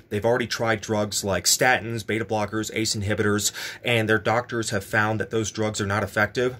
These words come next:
So the doctor in that case will decide to prescribe a very strong antihypertensive medication like oral minoxidil, the trade name is Lonatin, as a last-ditch effort to basically save their patient's life in spite of the risks. So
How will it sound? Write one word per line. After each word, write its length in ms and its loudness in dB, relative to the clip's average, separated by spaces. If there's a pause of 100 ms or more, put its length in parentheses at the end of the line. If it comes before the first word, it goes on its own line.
(140)
So 260 2
the 80 2
doctor 420 0
in 60 -2
that 180 2
case 280 0
will 80 -8
decide 400 0
to 320 4
prescribe 420 0
a 100 2
very 320 2
strong 460 0 (300)
antihypertensive 840 -2
medication 560 0 (300)
like 200 0
oral 200 2
minoxidil, 580 0
the 60 -2
trade 260 0
name 180 0
is 140 -2
Lonatin, 520 0 (680)
as 220 6
a 160 6
last-ditch 580 2
effort 320 -2
to 80 -12
basically 380 -4
save 340 -2
their 120 -2
patient's 460 -4
life 800 0
in 120 -6
spite 340 6
of 80 0
the 60 -2
risks. 320 -2 (200)
So 360 6